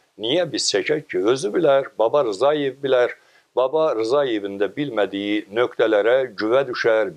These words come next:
bit yeyər. Adam cadupiti ilə dünyanın altını da bilir, üstünü də. Məndən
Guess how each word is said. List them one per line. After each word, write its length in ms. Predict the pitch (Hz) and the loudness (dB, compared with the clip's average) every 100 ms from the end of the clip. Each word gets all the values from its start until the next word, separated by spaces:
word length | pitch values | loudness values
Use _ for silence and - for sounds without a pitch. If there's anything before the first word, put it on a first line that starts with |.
| 90 | -8
bit 180 | 151 - | -8 -8
yeyər. 440 | 135 127 117 113 - _ _ - | -2 2 2 2 -4 _ _ -2
Adam 360 | 139 185 196 190 _ _ _ | 0 2 0 -6 _ _ _
cadupiti 800 | - 131 151 131 131 147 143 196 | -2 0 2 0 -6 -8 -8 -4
ilə 160 | 170 107 95 | 0 0 0
dünyanın 560 | 120 123 120 117 139 | -4 0 2 2 0
altını 540 | 147 123 107 - 113 165 | 0 0 0 -4 -10 -6
da 140 | 98 | -4
bilir, 200 | 101 127 | -2 -4
üstünü 400 | 131 - 131 156 | -4 -4 -2 0
də. 220 | 151 107 - _ _ _ _ - _ _ 131 | 2 0 -2 _ _ _ _ -20 _ _ -4
Məndən 400 | 170 180 196 | -2 0 -2